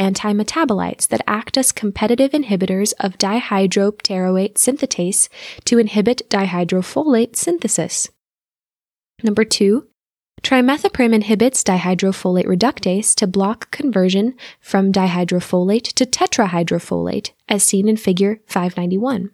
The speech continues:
Number three, tetrahydrofolate is a crucial cofactor in the synthesis of purine nucleotides.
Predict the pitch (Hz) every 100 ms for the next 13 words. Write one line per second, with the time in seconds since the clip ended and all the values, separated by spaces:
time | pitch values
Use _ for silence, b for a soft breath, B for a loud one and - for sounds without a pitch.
0 | _ _ _ _ _ _ _ _ - 226
1 | 240 381 - 196 190 226 _ - - 339
2 | 392 294 214 202 202 - 175 185 247 -
3 | - - 214 208 - 302 - 349 - 202
4 | - 196 - 214 214 - 208 196 220 247
5 | - 247 - - 185 185 196 214 320 226
6 | 185 180 180 185 214